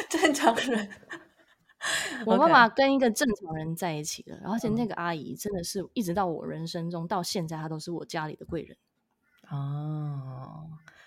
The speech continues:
Speaker 2: 我的人生中的贵人。
Speaker 1: 所以是她跟你讲说，嗯，
Speaker 2: 对。
Speaker 1: 也许可以试试看去看医生这样子。
Speaker 2: 她看出来我有忧郁症。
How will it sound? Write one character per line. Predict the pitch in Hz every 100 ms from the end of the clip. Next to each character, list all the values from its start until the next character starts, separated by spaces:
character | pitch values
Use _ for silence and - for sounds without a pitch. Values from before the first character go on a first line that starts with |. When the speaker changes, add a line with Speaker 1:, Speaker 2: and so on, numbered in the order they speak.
| -
Speaker 2:
我 | 170
的 | 165
人 | 285
生 | 311 190
中 |
的 |
贵 |
人。 |
Speaker 1:
所 |
以 |
是 | 190
她 | 269
跟 | 269 262
你 | 214 202
讲 | - 151 - 175 - _ _
说， | - 196 190 185 190 214 - -
嗯， | 160 151 143 -
Speaker 2:
对。 | 170
Speaker 1:
也 | 202
许 | 233
可 | 180 175
以 |
试 | 170 196
试 | 185
看 | 196 160
去 | 160 165 151
看 | - 175 151
医 | 151
生 | 151 151 143
这 | 143
样 | -
子。 | 151 - - _ _ _ _ _ _ _ _ _ _ _ -
Speaker 2:
她 | - 277
看 | 277 254
出 | 214
来 | 190 156
我 | 160
有 | 147
忧 | 147 160
郁 | 151
症。 | -